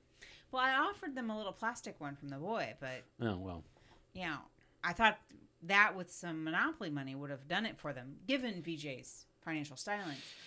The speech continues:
Speaker 1: Now, here's the thing
Speaker 2: Mm-hmm.
Speaker 1: that I will disagree with you on.
Speaker 2: Okay.
Speaker 1: The team name is not necessarily a sponsor.
Speaker 2: It is not.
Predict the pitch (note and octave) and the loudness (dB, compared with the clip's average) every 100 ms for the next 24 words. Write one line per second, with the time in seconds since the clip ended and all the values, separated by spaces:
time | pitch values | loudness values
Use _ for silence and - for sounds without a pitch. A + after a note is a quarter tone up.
0 | - - C#4+ C#4+ - G4 - C4+ - D#3 | -18 -8 -2 -2 0 -4 -2 -4 -4 -6
1 | - _ C#3+ B2+ D3+ G#3 A3+ - G#3 G3+ | -8 _ 4 4 2 -2 0 4 4 2
2 | F#3+ F3+ - - F#3+ F#3 E3 C3+ - - | -2 -6 -8 -6 -4 -4 -6 -8 -12 -18
3 | - - _ _ _ _ _ _ _ _ | -20 -20 _ _ _ _ _ _ _ _
4 | _ _ _ - G2+ F#2+ A#2+ - - - | _ _ _ -2 0 2 0 -4 -20 -18
5 | - A#3 C4 - - G4+ A4 G#4 C4 G3 | -2 0 0 -2 -4 -4 -4 0 2 2
6 | D#3+ B2 F2+ G#2 - - B3 G#3+ B3 D4+ | -2 -6 -10 -16 -12 -4 -2 0 2 4
7 | D#4 A3+ A3 - G3+ - A3 G#3 G3+ F3+ | 4 0 -4 -4 -4 -4 -2 2 2 4
8 | D#3 C#3+ B2+ B2 - - - - - - | 2 0 -4 -6 -8 -10 -16 -20 -20 -20
9 | - - - - - A3 - C4 A#3 F#3 | -20 -20 -20 -4 2 2 4 6 6 2
10 | - - - - - - - - - - | -4 -8 -18 -20 -20 -20 -20 -18 -14 -12
11 | - - - C3+ C3 B2 C#3+ G2 D#2+ B2+ | -14 -20 2 10 12 12 10 6 4 -2